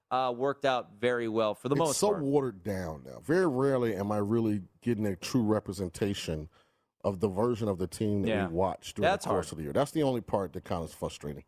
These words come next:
Speaker 1: Yeah.
Speaker 2: But it is what it is.
Speaker 1: Yeah, that's the, that is the difficult part. I mean, with the transfer portal now being what it is, it's
Speaker 2: And, and not so much even that. Well, yeah, it's a combination of all of that.
Speaker 1: And
Speaker 2: Transfer
Speaker 1: coaches
Speaker 2: portal,
Speaker 1: leaving.
Speaker 2: opting out, coaches leaving. Like,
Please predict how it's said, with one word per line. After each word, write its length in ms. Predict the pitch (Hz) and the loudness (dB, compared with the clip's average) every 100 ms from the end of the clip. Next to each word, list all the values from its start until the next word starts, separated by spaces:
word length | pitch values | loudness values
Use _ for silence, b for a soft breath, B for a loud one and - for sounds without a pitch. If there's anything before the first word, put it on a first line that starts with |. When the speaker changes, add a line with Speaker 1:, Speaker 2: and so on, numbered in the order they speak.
| - | -2
Speaker 1:
Yeah. 280 | 151 147 139 | 0 0 0
Speaker 2:
But 100 | 139 | 0
it 80 | 139 | 2
is 180 | 135 123 | 2 2
what 100 | 123 | 0
it 100 | 120 | 0
is. 280 | 101 82 - _ _ | 0 -2 -10 _ _
Speaker 1:
Yeah, 140 | 165 | 2
that's 220 | 185 208 - | 2 0 -2
the, 200 | 135 135 | -4 -2
that 160 | 123 127 | 0 -2
is 120 | 131 | -4
the 80 | 123 | -4
difficult 420 | 127 123 120 110 | -4 -2 -4 -2
part. 260 | 123 120 101 | 0 0 -2
I 40 | |
mean, 160 | 101 92 | -8 -10
with 100 | 90 | -10
the 60 | 92 | -12
transfer 400 | - 113 - 104 | -10 -10 -8 -8
portal 320 | 117 113 104 | -2 0 0
now 240 | 104 104 | -2 -2
being 260 | 92 107 101 | -2 -4 -2
what 160 | 98 92 | -4 -4
it 120 | 87 | -2
is, 260 | 101 95 87 | -2 -2 0
it's 220 | 170 160 | 0 0
Speaker 2:
And, 100 | - | -2
and 140 | 214 | 0
not 200 | 269 247 | 0 0
so 140 | - 190 | 0 0
much 220 | 175 151 | -2 -2
even 240 | 127 113 | -2 2
that. 360 | 139 139 110 - _ _ _ | 2 2 -2 -6 _ _ _
Well, 140 | 190 185 | 2 4
yeah, 240 | 135 80 - | 4 0 -2
it's 160 | 139 | -4
a 40 | 147 | -2
combination 580 | 151 131 117 107 - | 0 0 0 -2 -4
of 80 | 85 | -4
all 160 | 78 60 | -4 -6
of 60 | |
that. 100 | 62 - | -8 -6
Speaker 1:
And 80 | 104 | 0
Speaker 2:
Transfer 300 | 127 123 143 | 2 2 0
Speaker 1:
coaches 220 | 120 117 | 0 0
Speaker 2:
portal, 360 | 123 120 113 110 | 2 2 2 0
Speaker 1:
leaving. 60 | 113 | 0
Speaker 2:
opting 400 | 120 113 117 107 | -2 -2 -2 0
out, 220 | 110 - | 0 -2
coaches 500 | - 131 - 117 104 | -2 -2 -2 -4 -2
leaving. 460 | 117 117 95 104 104 | 0 0 0 -2 -2
Like, 260 | 98 87 | -4 -6